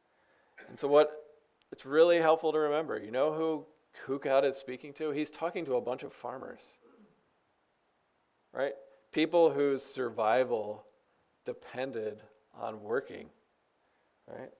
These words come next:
They, I mean, they had works of necessity. They had to feed their animals and keep them alive that day. But don't think them as any different than us. They're human.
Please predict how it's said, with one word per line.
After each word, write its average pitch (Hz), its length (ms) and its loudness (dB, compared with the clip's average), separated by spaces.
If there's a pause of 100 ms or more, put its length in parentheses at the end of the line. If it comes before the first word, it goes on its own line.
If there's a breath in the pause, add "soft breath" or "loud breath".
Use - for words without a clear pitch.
(120)
They, 123 180 0
I 131 40 -4
mean, 135 140 -2
they 147 120 4
had 151 300 6 (200)
works 135 260 0
of 131 100 -6
necessity. 135 520 4
They 131 80 2
had 123 100 2
to 117 60 -8
feed 131 200 -6
their 120 140 0
animals 117 320 -4
and 113 100 -14
keep 123 140 -8
them 117 100 -12
alive 107 340 -6 (440 soft breath)
that 117 220 -2
day. 110 380 2 (1700 soft breath)
But 135 120 -14
don't 214 240 4
think 214 160 -4
them 208 160 -2
as 165 120 -2
any 147 220 -2
different - 400 -4
than 107 120 -12
us. 120 340 -4 (600)
They're 127 100 -12
human. 175 420 -8